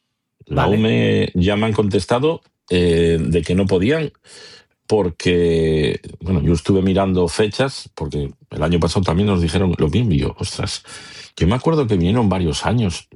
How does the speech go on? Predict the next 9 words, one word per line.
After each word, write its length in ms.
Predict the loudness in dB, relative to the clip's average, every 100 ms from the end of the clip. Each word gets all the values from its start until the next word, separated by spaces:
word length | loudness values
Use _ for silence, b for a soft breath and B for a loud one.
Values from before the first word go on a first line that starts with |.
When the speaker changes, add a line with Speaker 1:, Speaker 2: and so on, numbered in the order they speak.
| -6
Speaker 1:
y 100 | -4
siempre 360 | 0 0 2 2
ahora 180 | 2
vienen 280 | 2 2 2
con 200 | 2 2
el 100 | 2
tema 320 | 0 0 -2 -6 B B B B -2
de 240 | 0 0
que 340 | 0 0 -2